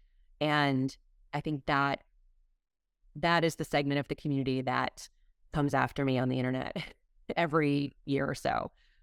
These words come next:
Um, and it's just, it's just sort of amazing. Like, I,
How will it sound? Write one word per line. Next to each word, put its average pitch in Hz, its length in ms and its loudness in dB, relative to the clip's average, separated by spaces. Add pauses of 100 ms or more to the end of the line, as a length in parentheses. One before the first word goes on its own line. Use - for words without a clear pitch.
(160)
Um, 143 400 4
and 143 160 -2
it's - 160 -10
just, - 420 -4
it's - 220 -10
just 190 200 -4
sort 226 180 2
of 208 80 2
amazing. 151 720 0 (840)
Like, 175 120 2
I, 170 240 4